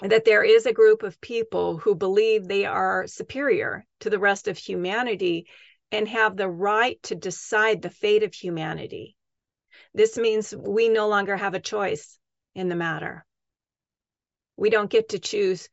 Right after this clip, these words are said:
who we want to be in leadership, or we, where we want our tax dollars to go, or what media that we're exposed to, or what choice to make in our own health and healing.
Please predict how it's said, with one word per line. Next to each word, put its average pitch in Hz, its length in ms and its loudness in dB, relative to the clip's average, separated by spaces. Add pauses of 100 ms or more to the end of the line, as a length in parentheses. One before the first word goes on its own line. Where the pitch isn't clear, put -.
(360)
who 202 180 2
we 175 160 0
want 175 520 -6 (200)
to 190 100 -4
be 196 140 -6
in 180 140 -6
leadership, 185 640 -6 (1200)
or 220 160 4
we, 208 220 4
where 202 340 0
we 208 160 4
want 202 200 -2
our 185 100 -4
tax - 340 -4
dollars 220 440 0
to 254 120 -6
go, 226 400 -4 (1080)
or 214 160 6
what 202 280 2
media 214 600 0 (400)
that 226 160 0
we're 247 140 0
exposed 254 580 -6
to, 277 320 -6 (1400)
or 240 160 6
what 220 260 2
choice 220 440 4
to 233 120 -8
make 220 500 -6
in 208 140 -6
our 202 160 -2
own 202 220 -4
health 196 320 -4
and 196 120 -6
healing. 220 460 -6